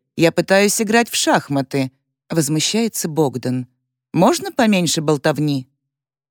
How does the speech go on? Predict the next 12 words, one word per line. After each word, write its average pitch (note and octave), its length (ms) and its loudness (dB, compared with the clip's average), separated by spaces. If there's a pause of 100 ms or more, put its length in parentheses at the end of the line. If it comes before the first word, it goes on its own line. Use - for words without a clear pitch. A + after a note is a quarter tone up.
(440)
Богдан C4 480 0
спустился G3+ 640 -2
с - 120 -4
холма, D#3+ 460 2
на G3 140 0
котором E3 420 0
кипит E3 380 -4
строительство, A3 1000 -2 (220)
чтобы F#3 320 0
составить F3+ 600 0
компанию E3+ 640 0
Стефану. A2+ 840 -6